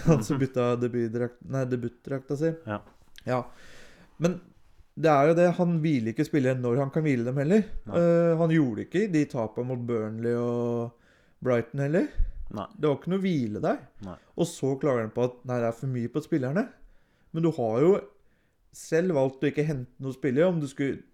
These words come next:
Speaker 1: hvis du ikke bruker mye penger på det. Du skryter av talentene dine.
Speaker 2: Mm.
Speaker 1: Curtis Jones spiller jo bra når han først spiller.
Speaker 2: Ja.
Speaker 1: Og du har jo flere av talentene i troppen din,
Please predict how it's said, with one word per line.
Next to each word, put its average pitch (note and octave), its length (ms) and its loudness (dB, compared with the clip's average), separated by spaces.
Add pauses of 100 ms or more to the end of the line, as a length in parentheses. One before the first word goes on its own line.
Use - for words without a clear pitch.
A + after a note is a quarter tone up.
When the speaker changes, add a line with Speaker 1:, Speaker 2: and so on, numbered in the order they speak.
(120)
Speaker 1:
hvis C#3 180 -2
du C3 120 4
ikke - 160 -6
bruker E3 180 -2
mye D3 160 0
penger B2 300 0
på A#2 140 -2
det. G3+ 160 4 (420)
Du D3+ 80 -2
skryter B2 500 -2
av F#3 80 0
talentene A#2 560 -2
dine. F#3 220 -4 (180)
Speaker 2:
Mm. F2+ 260 -12 (100)
Speaker 1:
Curtis C3 360 -4
Jones D#3+ 260 -2
spiller B2+ 300 -4
jo A#2+ 80 -8
bra A2 260 -4
når D3+ 40 -4
han C#3+ 160 -2
først A#2 240 -8
spiller. D#3+ 340 0 (220)
Speaker 2:
Ja. G#2 140 -8 (440)
Speaker 1:
Og D#3 120 0
du D3+ 100 4
har C3 120 4
jo D#3 60 4
flere C#3 320 -2
av F3 100 -2
talentene C3+ 580 -2
i A#2+ 140 -2
troppen C3+ 380 -8
din, D#3+ 220 2